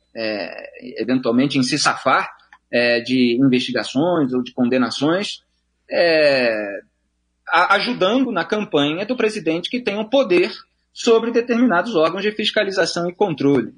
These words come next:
Então, há muito a ser, é, é, apurado a respeito disso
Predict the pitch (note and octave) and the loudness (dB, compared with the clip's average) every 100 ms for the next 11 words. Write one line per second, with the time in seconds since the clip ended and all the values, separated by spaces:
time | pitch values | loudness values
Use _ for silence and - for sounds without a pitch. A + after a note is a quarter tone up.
0 | B3 B3+ - G#3+ A3+ E3 - F3 D3+ E3 | -8 -4 -2 -2 -4 -6 -2 0 2 2
1 | G#3 G#3+ E3 B2+ - C#3 C#3+ C#3+ _ _ | 2 0 -2 -2 -2 -2 -2 -4 _ _
2 | _ _ - C3+ B2+ A#2 A2+ A2 - - | _ _ -2 0 2 2 2 0 -2 -10
3 | _ _ _ _ A#2 A#2 A2+ A2 G#2 G2+ | _ _ _ _ -2 0 2 2 0 -2
4 | - D3 E3+ C#3 D3 F3+ F3 C3 C3 - | -2 0 4 4 4 2 0 -4 -4 -6
5 | A#2 B2 F3 D3+ G3+ - - | -6 -6 -6 -4 -4 -6 -12